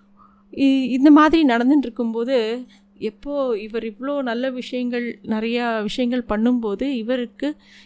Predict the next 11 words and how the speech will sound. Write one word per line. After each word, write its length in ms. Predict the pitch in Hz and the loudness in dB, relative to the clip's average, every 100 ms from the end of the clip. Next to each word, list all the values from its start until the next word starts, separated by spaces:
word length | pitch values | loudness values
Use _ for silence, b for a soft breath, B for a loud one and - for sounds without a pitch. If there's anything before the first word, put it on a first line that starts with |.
| B | B
யாரோ 320 | 214 208 240 | -2 0 0
சூழ்ச்சி 460 | 247 285 311 302 262 | -2 -2 -4 -4 -4
பண்ணி 260 | 214 226 | 0 2
ராமானுஜரோட 840 | 240 220 226 247 226 220 214 202 190 | 2 2 2 2 2 0 -2 -2 -4
பிக்ஷையில 840 | 185 - - 285 214 233 214 196 | -4 -6 -4 -2 0 0 0 -2
விஷத்தை 460 | 202 202 302 302 269 | -4 -4 -4 -4 0
கலந்துடுறா. 520 | 190 185 202 180 185 - - - _ _ _ _ b b b b | 2 2 2 -2 -4 -8 -14 -20 _ _ _ _ b b b b
அது 280 | 226 220 214 | 0 0 2
தெரிஞ்ச 360 | 254 277 285 302 | 2 2 2 2
உடனே 500 | 254 226 233 262 247 | 2 2 0 0 0
அவரு 500 | 208 208 208 202 | -2 0 -2 -2